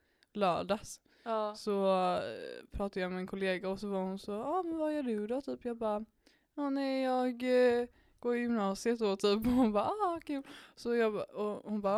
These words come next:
Speaker 1: ja, men, och så jobbar du här då. Jag bara, ja, och så jobbar jag på Leos Lekland också, typ. Och så jobbar jag som barnvakt också. Så, ja, jag har ju tre jobb då. Men... Och så var hon så, ja, du gillar att multitaska, typ. Och jag var så,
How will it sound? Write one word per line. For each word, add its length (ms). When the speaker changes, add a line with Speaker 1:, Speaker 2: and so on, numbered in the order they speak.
Speaker 1:
ja, 60
men, 460
och 100
så 60
jobbar 240
du 60
här 240
då. 100
Jag 120
bara, 140
ja, 220
och 80
så 140
jobbar 240
jag 220
på 100
Leos 280
Lekland 420
också, 300
typ. 260
Och 180
så 340
jobbar 220
jag 80
som 180
barnvakt 480
också. 300
Så, 80
ja, 260
jag 80
har 80
ju 60
tre 200
jobb 180
då. 140
Men... 300
Och 180
så 140
var 80
hon 100
så, 160
ja, 380
du 160
gillar 220
att 80
multitaska, 680
typ. 320
Och 100
jag 60
var 100
så, 260